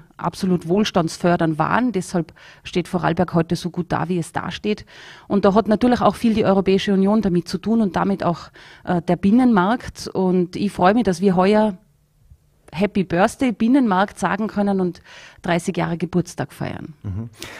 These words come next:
Speaker 2: Zum Binnenmarkt irgendwo dazu gehört ja auch das Schengen-Abkommen. Jetzt, äh, war gestern die, äh, E-U-Parlamentspräsidentin Roberta Metsola ja auch in Wien, beziehungsweise schon am Don-, Donnerstag und, und heute.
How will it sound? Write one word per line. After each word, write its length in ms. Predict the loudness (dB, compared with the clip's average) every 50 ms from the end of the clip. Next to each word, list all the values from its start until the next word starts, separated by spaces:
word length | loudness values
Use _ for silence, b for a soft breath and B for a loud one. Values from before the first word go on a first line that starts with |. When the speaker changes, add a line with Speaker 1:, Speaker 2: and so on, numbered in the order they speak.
| B B _
Speaker 2:
Zum 160 | -8 -4 -4
Binnenmarkt 420 | -4 -2 -2 -2 -2 -4 -4 -4
irgendwo 220 | -6 -6 -4 -4 -6
dazu 300 | -8 -8 -10 -12 -10 -6
gehört 280 | -4 -4 -4 -4 -4
ja 60 | -4 -6
auch 120 | -6 -8
das 160 | -10 -12 -12 -8
Schengen-Abkommen. 800 | -6 -6 -6 -4 -6 -6 -8 -8 -6 -6 -4 -4 -4 -4 -4 -4
Jetzt, 260 | -6 -6 -8 -10 -6
äh, 240 | -4 -2 -2 -2 -4 -6 B B B B B B
war 180 | -2 -2 -2 0
gestern 360 | -2 -4 -6 -4 -4 -4 -2
die, 220 | -2 -2 -2 0
äh, 300 | 0 0 0 -2 -2 -4 -6 -10 -12 -14 -18 -18 -20 -18 -14
E-U-Parlamentspräsidentin 1200 | -12 -12 -10 -6 -4 -4 -2 -2 -2 -4 -4 -8 -6 -8 -6 -4 -2 -2 -2 -4 -4 -6 -4 -6 -4
Roberta 420 | -4 -4 -2 -2 -4 -2 -2 -2
Metsola 540 | -4 -4 -6 -6 -4 -4 -4 -2 -2 -2 -2
ja 160 | -2 -2 -2
auch 180 | -4 -4 -8 -10 -12
in 280 | -10 -8 -8 -8 -8 -6
Wien, 280 | -6 -6 -6 -6 -6
beziehungsweise 420 | -8 -10 -8 -6 -6 -6 -6 -8 -10
schon 140 | -10 -8 -8
am 200 | -8 -10 -10 -14
Don-, 200 | -18 -18 -14 -12
Donnerstag 480 | -12 -10 -10 -10 -12 -10 -10 -10 -8
und, 160 | -8 -10 -10
und 320 | -10 -8 -8 -8 -8 -6 -6
heute. 420 | -4 -4 -4 -6 -4 -4 -4 -4